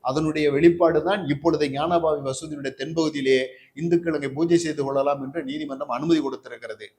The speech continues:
இது வரவேற்கத்தக்கது, இந்துக்கள் மனதிலே ஒரு நம்பிக்கை கொடுத்திருக்கக்கூடியது. அதே சமயத்திலே இது இஸ்லாமியர்கள் பயப்படுவதற்கோ அச்சப்படுவதற்கோ அவர்கள் சுதந்திரம் பறிபோய்விட்டதோ என்கிற நினைப்பதற்கு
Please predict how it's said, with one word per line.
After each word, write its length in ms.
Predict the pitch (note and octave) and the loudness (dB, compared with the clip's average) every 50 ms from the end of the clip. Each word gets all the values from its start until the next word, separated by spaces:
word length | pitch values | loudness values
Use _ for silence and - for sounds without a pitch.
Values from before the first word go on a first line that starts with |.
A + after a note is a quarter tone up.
| _ _ _ _ _ | _ _ _ _ _
இது 360 | C3+ C#3 D3 D3 D#3 E3 - - | -4 -2 0 -2 -2 -2 -6 -4
வரவேற்கத்தக்கது, 720 | A#2 B2+ D3 E3 F3 E3+ E3+ E3 D3 C3 C#3 C3 C3 C3+ | -2 0 2 4 4 4 4 2 -2 -4 -4 -6 -6 -6
இந்துக்கள் 500 | D3+ D#3 C#3 C3+ D3+ D#3+ E3+ D#3+ E3 D#3 | -4 -4 -4 -4 -4 -4 -4 -4 -6 -8
மனதிலே 340 | C#3 C#3 C3+ B2+ C3+ C3+ C#3 | -8 -8 -8 -8 -6 -4 -4
ஒரு 140 | D3+ D#3 C3+ | -4 -4 -6
நம்பிக்கை 480 | A2+ A2+ C3+ E3 E3+ F#3+ F3 F#3 F3 E3 | -8 -6 -4 -2 -2 -2 -2 -2 -6 -6
கொடுத்திருக்கக்கூடியது. 880 | D3 C#3+ - _ C3+ A#2 A#2+ B2+ A#2+ B2 B2+ B2 B2 A#2+ A2+ A#2 A#2 A#2 - - - _ | -6 -8 -10 _ -16 -14 -14 -16 -10 -10 -6 -4 -4 -4 -2 -4 -6 -6 -10 -18 -18 _
அதே 240 | - A#2+ C#3+ E3 E3+ | -4 6 8 8 10
சமயத்திலே 560 | E3+ E3 C#3+ C#3 C3+ C3+ C3 - B2 B2 B2 B2+ C3 | 10 6 2 0 0 -2 -2 -2 -4 -2 -2 -2 -4
இது 100 | C3 C3 | -4 -4
இஸ்லாமியர்கள் 600 | C3 C3 - - F3+ - E3 F3 E3+ D#3+ D3+ C#3+ | -6 -6 -2 0 0 0 2 2 0 0 0 -2
பயப்படுவதற்கோ 760 | A#2 A#2+ B2+ D3 D#3 - F3 E3 D#3+ D3+ C#3+ C#3 A#2+ - D#3 D3 | 0 2 2 2 2 0 -2 0 0 0 0 -2 -4 0 2 2
அச்சப்படுவதற்கோ 800 | A#2+ - - - F3 E3+ E3+ D#3 D3 C#3+ C#3 C3+ C#3 - - D#3+ | 2 2 0 -2 -2 0 0 0 0 0 0 -2 -4 -4 -2 0
அவர்கள் 260 | D#3+ D3 C#3+ C#3 C3+ B2 | 2 2 2 0 -6 -8
சுதந்திரம் 440 | - D3+ D#3+ D#3+ D#3 D#3 D3+ - | -8 -8 -8 -6 -8 -10 -10 -6
பறிபோய்விட்டதோ 760 | - C3+ C#3+ D#3+ E3 E3+ E3+ D#3+ D#3 D#3 - D#3+ D#3 E3 E3+ D#3 - - - - _ _ | -4 -4 -2 0 0 2 0 0 0 -4 -6 -2 2 4 4 4 2 0 -6 -16 _ _
என்கிற 360 | C#3+ D#3 E3 D#3+ C#3+ D3 C3+ | -2 0 0 0 0 0 0
நினைப்பதற்கு 680 | C3 C#3+ D3+ E3 E3+ E3+ E3+ D3+ D3 C#3+ C#3 C#3+ F#3+ | 0 4 4 4 2 2 0 0 0 0 0 0 -2